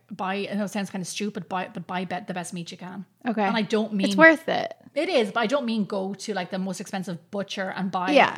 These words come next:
Speaker 2: yeah.
Speaker 1: forty dollars worth of minced meat, because I wouldn't even do that. But, um, just, I am quite discerning about my meat and definitely my fish.
Speaker 2: Mm-hmm.
Speaker 1: And there's fish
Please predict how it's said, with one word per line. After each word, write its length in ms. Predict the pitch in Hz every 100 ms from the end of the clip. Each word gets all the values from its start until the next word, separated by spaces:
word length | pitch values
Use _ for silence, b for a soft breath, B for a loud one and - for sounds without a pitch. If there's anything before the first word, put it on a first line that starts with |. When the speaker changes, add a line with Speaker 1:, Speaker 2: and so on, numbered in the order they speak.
| -
Speaker 2:
yeah. 160 | - 202
Speaker 1:
forty 340 | 190 214 202
dollars 440 | 180 185 190 190
worth 240 | 202 185 190
of 340 | 196 180 175
minced 300 | 196 185 - 262
meat, 280 | 226 196 -
because 220 | 202 185
I 120 | 185
wouldn't 240 | 208 196 185
even 140 | 190
do 140 | 185
that. 300 | 190 185 185 b b b b b -
But, 200 | 208 -
um, 480 | 208 202 202 190 208 -
just, 200 | 190 -
I 80 | 196
am 240 | 196 214
quite 260 | - 214 190
discerning 600 | 180 - 180 180 185 214
about 800 | 196 170 - 190 185 185 - - -
my 220 | 185 175
meat 440 | 170 180 175 208
and 160 | 214 175
definitely 480 | 196 180 - 208 214
my 140 | 233
fish. 480 | 233 277 285 - - B
Speaker 2:
Mm-hmm. 300 | 233 208 220 190 214
Speaker 1:
And 440 | 202 202 196 190 - -
there's 300 | 214 190 -
fish 760 | - - 294 277 240 - -